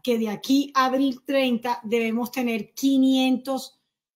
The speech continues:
eh, ciudadanos contratados de Misión tic. Y ya en este momento le quiero contar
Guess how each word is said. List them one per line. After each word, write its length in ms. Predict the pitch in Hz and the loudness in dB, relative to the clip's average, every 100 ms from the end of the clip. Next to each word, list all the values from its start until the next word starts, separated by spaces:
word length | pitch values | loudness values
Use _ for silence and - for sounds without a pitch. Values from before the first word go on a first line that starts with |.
| - | -6
eh, 160 | 233 233 | -2 -2
ciudadanos 600 | - 254 226 226 233 226 | 0 0 0 -2 -2 -2
contratados 600 | 277 254 226 214 202 226 | -4 -4 -6 -6 -4 -2
de 120 | 247 | -2
Misión 520 | 233 - 220 214 226 | -2 -2 -2 -2 -2
tic. 360 | 330 349 - - - _ _ _ | 0 -2 -4 -16 -20 _ _ _
Y 200 | 285 262 | 2 2
ya 200 | 269 269 | 2 2
en 100 | 294 | 4
este 260 | 320 311 320 | 2 2 0
momento 520 | 311 269 262 269 285 | 0 0 0 0 -2
le 140 | 294 | -4
quiero 260 | 240 233 233 | -2 -2 -2
contar 520 | 269 240 247 254 302 | -4 -4 -2 -2 -2